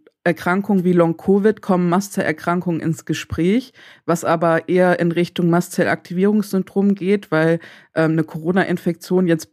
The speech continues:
keine Mastozytose auslösen kann, aber, ähm, durchaus ein Long-,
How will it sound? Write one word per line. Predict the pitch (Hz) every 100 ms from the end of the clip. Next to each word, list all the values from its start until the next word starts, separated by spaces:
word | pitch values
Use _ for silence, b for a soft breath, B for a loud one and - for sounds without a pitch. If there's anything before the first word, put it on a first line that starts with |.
| _ _
keine | - 165 180 180
Mastozytose | 170 170 160 156 - 196 180 -
auslösen | 156 180 202 202 208
kann, | 208 214 208 -
aber, | 160 160 160 156 B B B
ähm, | 165 165 160
durchaus | 180 180 - 170 165 - -
ein | 175
Long-, | 165 165 165